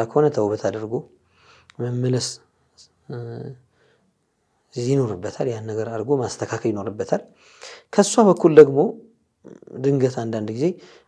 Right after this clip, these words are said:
አመሸና መጣ ወይም ደግሞ አድሮ ነው የሚመጣው። በቃ አድሮ መጣ ማለት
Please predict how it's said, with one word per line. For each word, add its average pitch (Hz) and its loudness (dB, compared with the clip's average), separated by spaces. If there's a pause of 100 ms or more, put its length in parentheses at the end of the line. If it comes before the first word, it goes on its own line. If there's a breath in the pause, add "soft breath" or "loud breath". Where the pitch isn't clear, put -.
አመሸና 151 4
መጣ 127 -2 (120)
ወይም 131 2
ደግሞ 135 4
አድሮ 135 4
ነው 131 6
የሚመጣው። 113 -4 (580 soft breath)
በቃ 123 2 (100)
አድሮ 165 8
መጣ 156 6 (120)
ማለት 190 4